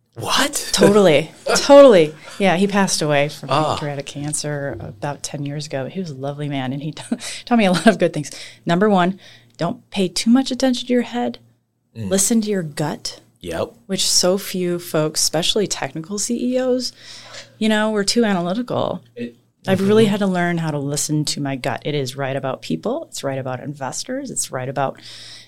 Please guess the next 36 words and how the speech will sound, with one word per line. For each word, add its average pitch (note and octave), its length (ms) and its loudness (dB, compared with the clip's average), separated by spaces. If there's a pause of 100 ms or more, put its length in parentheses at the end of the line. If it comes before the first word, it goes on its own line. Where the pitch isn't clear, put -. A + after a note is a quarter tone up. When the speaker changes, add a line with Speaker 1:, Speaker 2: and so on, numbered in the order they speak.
Speaker 2:
you E3+ 100 0
know, C#3+ 340 -2 (200)
uh, D3+ 180 -6
the D#3 100 -2
next D#3+ 240 -2
move D#3 240 0
to E3 100 -4
make. D#3+ 300 -2
And C#3 260 -2 (280)
Speaker 1:
Yep. A2+ 340 -2
Speaker 2:
yeah. F#3+ 200 0 (380)
Speaker 1:
That, A#2+ 240 2
that A2+ 220 2
feeling B2+ 680 -4
Speaker 2:
Mm-hmm. E3+ 280 2
Speaker 1:
is E3 220 0
so A2+ 180 0
real. G2 680 -6
Speaker 2:
Mm-hmm. E3+ 460 -2
Speaker 1:
And G3+ 80 -2
when G#2 100 -2
you F#2+ 80 -2
hear A2 240 -2
stuff - 360 -2
of, F#2 120 -8
like, F2+ 360 -8
the F2 120 -6
gut-brain F#2+ 760 -4
connection, - 720 -8
you're F2 100 -14
like, - 180 -18
"Ah, A#3+ 160 -10
there's - 160 -10
probably B3+ 360 -6
something C#3 680 -4
there." F#2 600 -10